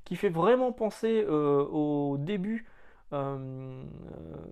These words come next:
du, de, de l'arc bout, donc avec, euh, avec, euh, Great Saiyaman, euh, le tome trente-six, euh, de Dragon Ball, euh, tout court, avec, euh, deux super-héros qui débarquent.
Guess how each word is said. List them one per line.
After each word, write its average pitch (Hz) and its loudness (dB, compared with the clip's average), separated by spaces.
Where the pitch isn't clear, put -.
du, 131 -6
de, 123 -8
de 135 4
l'arc 160 2
bout, 170 -2
donc 156 -4
avec, 135 -2
euh, 127 -2
avec, 135 -2
euh, 123 -6
Great 147 -4
Saiyaman, 143 -4
euh, 127 -4
le 127 -4
tome 139 -2
trente-six, - -8
euh, 123 -10
de 123 -8
Dragon 123 -6
Ball, 123 -6
euh, 123 -6
tout 127 -8
court, 208 -6
avec, 143 -4
euh, 139 0
deux 156 0
super-héros 143 0
qui 143 -6
débarquent. 143 0